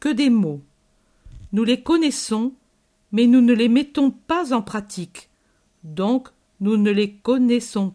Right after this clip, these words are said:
pas. Le symbole est celui-ci. Tout homme, en tout temps, a besoin de consulter le Seigneur pour connaître sa volonté et y adhérer pour ne pas s'attirer sa colère.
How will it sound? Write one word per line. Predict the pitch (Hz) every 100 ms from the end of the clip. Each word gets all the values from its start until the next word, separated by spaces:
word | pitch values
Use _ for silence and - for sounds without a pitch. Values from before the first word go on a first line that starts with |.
| _
pas. | 170 151 _ _ _ _ _ _ _ _ _ -
Le | 190
symbole | 202 277 285 226 277 294
est | 254
celui-ci. | - 254 202 233 - - 196 135 _ _ _ _ _ _ _ _
Tout | 330 359 -
homme, | 233 190 175 -
en | - 214
tout | 202 - 311
temps, | - 247 220 254 _ _ _ _
a | - 214
besoin | 247 302 254 330 339
de | 269
consulter | - 254 - 226 - 226 226
le | 208
Seigneur | - 214 208 196 226 233 _ _ _ _ _
pour | 214 208
connaître | - 302 285 254 226
sa | 208 220
volonté | 202 208 202 185 - 196 233 _ _ _ _ -
et | 214
y | 208 240
adhérer | 294 240 226 202 190 226 - _ _ _ _
pour | 214
ne | 214
pas | 214 233 302
s'attirer | - 240 - 196 190
sa | - 185
colère. | - 180 165 147 139